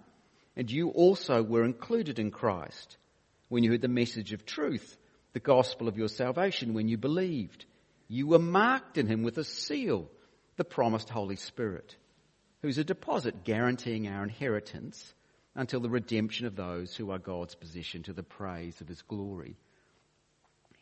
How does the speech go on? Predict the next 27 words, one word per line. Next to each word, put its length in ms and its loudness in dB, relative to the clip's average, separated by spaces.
Here 320 0
in 300 0
Revelation, 880 0
that 160 2
the 80 -2
seal 960 0
doesn't 240 -2
have 200 2
to 100 -2
be 100 6
a 80 10
literal, 540 0
have 180 -4
a 20 -4
literalistic 720 0
kind 200 2
of 80 -4
meaning, 460 4
as 140 -4
though 180 6
there 140 4
is 100 -4
a 60 -6
stamp 540 4
on 140 2
your 160 4
forehead, 720 6